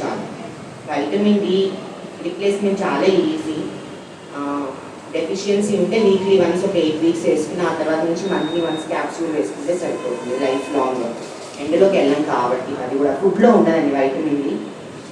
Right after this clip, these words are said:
ఎండకి ఎక్స్‌పోజ్ అయితేనే వస్తుంది. ఇప్పుడు ఎక్కువ మన ఎండలో తిరగట్లేదు కాబట్టి క్యాప్సూల్ వేసుకుంటా ఉన్నాం.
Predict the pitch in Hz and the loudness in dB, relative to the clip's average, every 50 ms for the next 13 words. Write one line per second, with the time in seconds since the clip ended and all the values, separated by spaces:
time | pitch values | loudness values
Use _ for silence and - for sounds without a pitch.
0 | - 147 151 165 170 180 175 170 170 165 165 165 175 175 165 160 - - - 175 | -8 -4 0 4 4 6 6 6 6 6 4 4 4 4 4 2 2 4 4 4
1 | 175 170 156 147 147 156 175 190 208 185 - - - - - - - - 196 208 | 6 6 4 4 4 2 2 4 4 4 2 2 -2 -4 -8 -8 -4 -2 -2 -2
2 | 208 196 196 190 185 - 196 202 190 175 165 165 165 165 175 170 170 160 165 160 | 2 2 2 2 2 0 0 0 2 2 2 2 4 4 4 4 2 0 0 -2
3 | 160 175 165 156 151 151 147 147 - 202 214 196 190 - - - - 170 165 151 | -2 0 -2 0 2 0 0 0 0 0 0 0 0 0 0 -2 -6 -6 -4 -2
4 | 131 - - 135 135 139 - 139 123 117 117 120 117 | -2 -2 -4 -6 -8 -8 -6 -6 -6 -6 -8 -8 -10